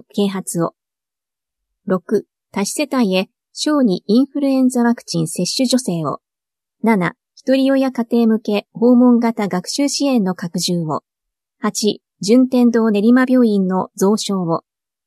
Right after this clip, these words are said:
九、重度障害者の就労支援を。都市整備費、土木費。一、防災まちづくり実施地区の耐震改修工事等、助成拡充の周知を。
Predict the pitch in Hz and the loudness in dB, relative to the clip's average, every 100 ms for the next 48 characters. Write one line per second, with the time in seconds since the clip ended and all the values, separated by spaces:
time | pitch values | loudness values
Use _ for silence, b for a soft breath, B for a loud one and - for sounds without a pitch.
0 | _ - 277 180 - _ - 277 311 302 | _ -2 0 0 -4 _ -2 0 2 0
1 | 294 294 277 277 254 202 196 - - - | 0 0 0 0 -2 0 0 -2 -4 2
2 | 247 247 233 - 220 185 147 135 - _ | 4 4 2 0 -2 -2 -4 -8 -10 _
3 | _ _ _ _ _ _ _ _ - 190 | _ _ _ _ _ _ _ _ -4 -2
4 | - 269 254 240 - 165 - 185 180 233 | -2 0 2 0 0 -2 -2 -2 0 -2
5 | - - 147 - _ _ _ - 180 - | -4 -8 -8 -8 _ _ _ -6 -4 -4
6 | 190 _ - 185 269 269 269 262 254 262 | -6 _ -6 0 0 2 0 0 -2 -4
7 | 262 220 185 180 - 170 180 - 254 - | -4 -2 -2 -4 -4 -4 -4 -6 -8 -4
8 | 220 185 185 b _ 247 262 269 262 254 | 0 0 -2 b _ -2 0 0 0 2
9 | 247 - 247 240 254 240 208 185 - 214 | 0 2 0 0 2 2 2 -4 -2 -2
10 | 165 - _ _ - 185 269 269 262 202 | -4 -8 _ _ -4 -2 0 -2 -2 -4
11 | 262 254 247 233 - 233 185 156 139 | -2 2 2 2 2 0 0 -4 -4